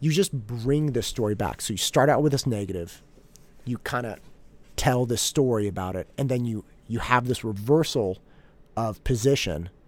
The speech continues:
that leads you to this level of gratitude that you can then apply very easily to college.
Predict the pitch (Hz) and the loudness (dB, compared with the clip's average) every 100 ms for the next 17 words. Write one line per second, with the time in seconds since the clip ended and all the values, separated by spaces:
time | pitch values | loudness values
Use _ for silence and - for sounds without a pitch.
0 | - _ _ 120 - 127 139 147 143 139 | -20 _ _ -4 0 2 4 4 2 0
1 | 127 - 110 113 110 101 104 - 113 113 | -2 -4 -4 -2 -4 -4 -8 -4 -2 0
2 | 110 - 123 113 123 - - - - 131 | -2 -2 0 0 -4 -12 -20 -20 0 0
3 | 139 123 123 107 101 - - 117 110 107 | 0 -2 -2 -2 -4 -4 -2 2 2 2
4 | 107 104 - - 98 104 110 147 151 143 | 0 -2 -6 -10 -6 0 6 6 6 4
5 | 139 123 98 78 78 - - - - - | 0 0 -4 -10 -14 -16 -20 -20 -20 -20
6 | - - 123 117 123 - - - - - | -4 0 2 2 0 -10 -20 -20 -20 -20
7 | - - 233 - - - | -16 4 6 6 -4 -14